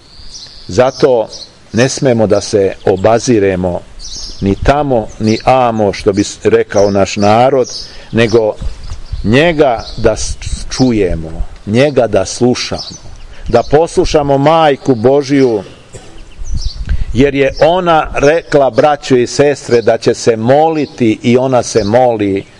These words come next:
za rod ljudski. Pogledajte, braćo i sestre, kad uđete u ovaj hram, ovu ikonu Majke Božije Trojeručice.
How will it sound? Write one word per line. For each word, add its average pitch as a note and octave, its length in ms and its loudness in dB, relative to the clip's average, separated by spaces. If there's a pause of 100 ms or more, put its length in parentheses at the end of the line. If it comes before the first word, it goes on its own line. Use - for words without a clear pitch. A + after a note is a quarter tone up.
za F#2+ 260 0
rod G2 320 2
ljudski. D#2+ 560 -10 (1900)
Pogledajte, B2 640 2
braćo G#2+ 400 0
i G2 80 2
sestre, G2+ 640 -2 (1500)
kad G2 180 -2
uđete G#2+ 480 2
u F#2+ 60 2
ovaj G2 180 2
hram, G2+ 500 0 (560)
ovu G2+ 280 2
ikonu F#2+ 500 -2 (1040)
Majke F#3+ 440 0
Božije F#2+ 560 0 (120)
Trojeručice. F2 760 -2